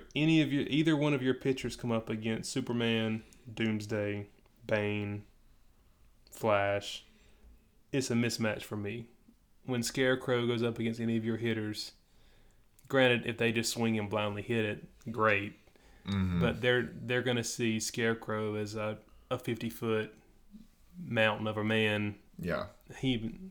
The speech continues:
Speaker 1: hurling fastballs at him. So I feel like I win the one-on-one matchups that you constantly see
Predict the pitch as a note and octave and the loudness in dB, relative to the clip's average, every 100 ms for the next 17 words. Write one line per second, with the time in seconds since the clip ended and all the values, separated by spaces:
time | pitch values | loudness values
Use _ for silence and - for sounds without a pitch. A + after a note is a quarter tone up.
0 | - - C3 A#2 A2 - G#2 - G#2 - | -18 -12 -4 -2 -2 -4 -8 -8 -10 -8
1 | - - - - - - - - - _ | -8 -10 -14 -20 -20 -20 -20 -20 -20 _
2 | - B2+ A#2 - F3+ E3 C#3+ C#3 B2 A2 | 4 6 6 6 6 10 12 12 8 4
3 | - - - - _ - - _ - _ | -6 -16 -20 -20 _ -20 -20 _ -20 _
4 | _ A#2+ C3+ C3 C3 B2 A#2 A#2 A#2 A2+ | _ 4 6 6 4 4 2 2 4 4
5 | A2 G#2+ G#2+ G#2+ A2 A2 - A2+ A2+ - | 2 2 0 0 -4 -6 -8 -8 -8 -4
6 | A2 - A2+ G#2+ G#2+ B2 G#2+ G#2 | -4 -2 -6 -4 -4 -2 -4 -4